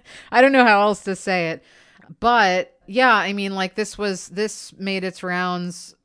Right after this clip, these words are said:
and it became pretty much a top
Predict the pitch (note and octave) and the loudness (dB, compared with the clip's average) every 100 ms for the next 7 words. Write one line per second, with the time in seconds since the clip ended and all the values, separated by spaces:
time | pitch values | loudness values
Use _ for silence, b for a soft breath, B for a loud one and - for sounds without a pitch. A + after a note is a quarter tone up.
0 | _ E3+ E3+ E3+ E3 E3 E3 - D#3+ F3 | _ -10 -6 -6 -6 -6 -8 -10 -14 -12
1 | E3+ - E3+ E3 D#3+ D#3+ - _ _ _ | -12 -10 -8 -8 -10 -12 -16 _ _ _
2 | _ _ _ _ - B3 G3+ F3+ E3+ - | _ _ _ _ -10 -8 -4 -4 -4 -8
3 | - - _ E3+ - E3+ E3+ - _ | -16 -20 _ -20 -8 -2 0 -2 _